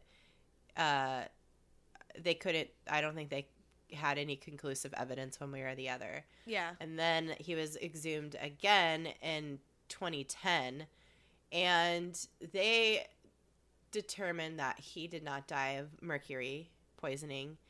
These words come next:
Speaker 2: Mm-hmm.
Speaker 1: that he died in probably one of the most embarrassing ways you can die,
Speaker 2: <laughs>
Speaker 1: uh,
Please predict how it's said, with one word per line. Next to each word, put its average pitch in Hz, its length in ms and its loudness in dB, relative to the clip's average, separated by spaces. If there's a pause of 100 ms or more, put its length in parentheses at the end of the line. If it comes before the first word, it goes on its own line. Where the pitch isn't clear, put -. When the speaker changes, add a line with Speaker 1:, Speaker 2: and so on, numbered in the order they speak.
(100)
Speaker 2:
Mm-hmm. 185 160 -14 (320)
Speaker 1:
that 156 200 4
he 175 200 -8
died 143 520 4 (1400)
in 185 300 -2
probably 285 480 6
one 254 160 4
of 240 80 2
the 226 60 0
most 214 320 4
embarrassing 180 600 0
ways 156 280 -2
you 156 100 -6
can 208 340 0
die, - 280 2 (560)
Speaker 2:
<laughs> - 540 -20
Speaker 1:
uh, 170 440 6